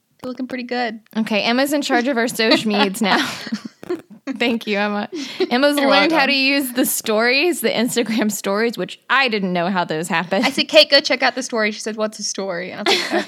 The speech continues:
Speaker 1: "Okay."
Speaker 2: <laughs> Getting some fresh blood in here. It's
Speaker 1: <laughs> Yeah,
Speaker 2: nice.
Speaker 1: exactly.
Speaker 2: But back to this movie. Um, so obviously spoilers abound. Uh, again, this movie came out in two thousand, so you've had plenty of time. But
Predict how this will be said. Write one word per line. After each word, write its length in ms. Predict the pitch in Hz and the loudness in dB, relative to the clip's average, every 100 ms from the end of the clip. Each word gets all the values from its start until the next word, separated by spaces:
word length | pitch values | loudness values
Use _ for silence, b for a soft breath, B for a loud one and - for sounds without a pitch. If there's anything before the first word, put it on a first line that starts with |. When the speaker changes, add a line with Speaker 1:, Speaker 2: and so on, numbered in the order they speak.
| - | -4
Speaker 1:
"Okay." 1200 | - - 392 262 - 349 - 294 - _ _ - | -4 -4 -2 -2 -2 -4 -2 -4 -6 _ _ -4
Speaker 2:
<laughs> 1300 | 294 - - _ _ _ _ _ - - - 539 370 - | -4 -8 -20 _ _ _ _ _ -20 -18 -14 -12 -12 -4
Getting 240 | 277 277 | -2 0
some 160 | 240 240 | -2 -2
fresh 360 | 196 214 240 185 | 0 0 0 0
blood 280 | 185 170 | -2 -2
in 120 | 175 196 | -2 -4
here. 180 | 185 | 0
It's 180 | 185 - | 0 0
Speaker 1:
<laughs> 20 | |
Yeah, 120 | 208 190 | 2 2
Speaker 2:
nice. 160 | 202 | 2
Speaker 1:
exactly. 640 | 254 - 247 226 220 220 214 _ _ B B B - _ - | -2 -2 -4 -4 -4 -10 -10 _ _ B B B -20 _ -4
Speaker 2:
But 200 | 233 220 | -2 2
back 300 | 277 302 - | 2 0 -2
to 120 | 269 | -2
this 200 | 226 214 | 0 -2
movie. 400 | 202 202 190 185 | -2 -2 -2 -2
Um, 380 | - 214 202 202 B B B | 0 0 0 -4 B B B
so 220 | - 247 240 | -6 -2 2
obviously 460 | 240 285 294 294 | 2 2 0 0
spoilers 520 | 285 - 233 226 214 | -2 -2 0 0 0
abound. 540 | 214 240 226 226 226 220 | 0 2 2 0 0 -2
Uh, 200 | - 180 175 | -2 -2 -4
again, 260 | 214 220 | -4 -2
this 140 | 190 240 | 0 0
movie 240 | 214 202 | 0 0
came 240 | - 202 185 | -2 -2 -2
out 140 | 185 | -2
in 120 | 160 - - | -6 -12 -10
two 160 | - | -8
thousand, 560 | 156 156 139 180 180 202 | -4 -2 -2 -2 -2 -2
so 200 | - 165 | 0 0
you've 260 | 180 196 202 | 0 -4 -2
had 300 | 208 196 - | 0 0 -2
plenty 640 | 190 196 190 196 202 190 | 0 0 2 0 0 -2
of 120 | 185 | -4
time. 480 | - 165 156 - 214 B B B | -8 -8 -6 -6 -6 B B B
But 300 | 240 208 196 | 0 2 0